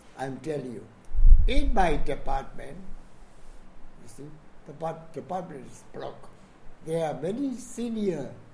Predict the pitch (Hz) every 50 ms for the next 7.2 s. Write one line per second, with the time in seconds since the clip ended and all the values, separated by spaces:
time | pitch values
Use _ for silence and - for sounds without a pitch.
0 | - - - - 123 131 139 131 - - 147 147 139 135 131 120 104 - - -
1 | - - - - - - - - - - - - - - - - - - - -
2 | - - 190 180 175 175 - - 196 208 202 208 196 170 180 160 147 - - -
3 | - - 147 143 - - 151 - - - 180 175 - - - - - - - -
4 | - - - - - - - - - - - - - - - - - - - -
5 | - - - - - - - - - - - - - - - - - 151 143 -
6 | - - - - - - - - - - - 143 - - - 262 277 285 233 214
7 | 214 202 185 -